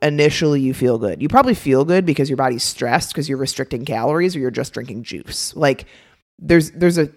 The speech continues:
stress response that initially makes it th-, makes us think that we feel better. It happens a lot of times when people remove carbs. You have this, like, initial stress response from the body that people are like,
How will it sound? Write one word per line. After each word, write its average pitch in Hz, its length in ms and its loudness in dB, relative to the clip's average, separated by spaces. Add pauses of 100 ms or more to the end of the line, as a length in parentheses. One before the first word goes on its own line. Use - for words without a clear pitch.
stress - 680 0
response 131 560 -4
that - 160 0
initially 151 540 -2
makes 151 260 -4
it - 120 -8
th-, 147 140 -8
makes 160 420 -4
us 151 120 -6
think 151 180 -8
that 120 100 -6
we 131 120 -6
feel 127 360 0
better. 92 280 -6
It - 60 -14 (200)
happens 196 320 2
a - 20 0
lot 175 140 6
of 175 40 -4
times 160 180 0
when 156 100 -2
people 143 200 -2
remove 131 280 -2
carbs. - 520 -4 (240)
You 143 100 0
have 151 180 2
this, 147 140 -4
like, 143 140 -4
initial 147 400 -2
stress - 460 -2
response 123 420 -2
from - 120 -12
the 120 60 -6
body 113 300 -2
that 156 100 -2
people 143 200 -4
are 135 40 0
like, 131 200 -4